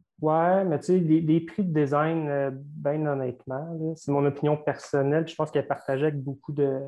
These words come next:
de professionnels en design aussi. Tu sais, c'est, ça veut pas dire grand-chose. Je te dirais, point de vue marketing pour nos clients,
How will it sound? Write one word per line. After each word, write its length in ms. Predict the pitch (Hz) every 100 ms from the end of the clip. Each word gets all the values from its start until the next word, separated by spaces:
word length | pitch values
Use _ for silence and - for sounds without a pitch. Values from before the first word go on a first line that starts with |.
| 160 170 - -
de 60 | 143
professionnels 600 | 139 - 131 139 139 147
en 100 | 139
design 340 | 135 139 147
aussi. 480 | 139 - 160 175 190 196 - -
Tu 80 |
sais, 0 |
c'est, 320 | 160 151 143 143 _ _ _ _ _ _ _ -
ça 60 |
veut 320 | 139 143 - _ -
pas 140 | 175
dire 180 | 147 151
grand-chose. 520 | 143 139 127 139 156 165 _ _
Je 60 | 139
te 60 |
dirais, 220 | 135 139 147
point 160 | 147
de 40 | 139
vue 100 | 147
marketing 680 | 139 139 139 - 151 156 156
pour 140 | 139 131
nos 140 | 135
clients, 420 | - 135 135 165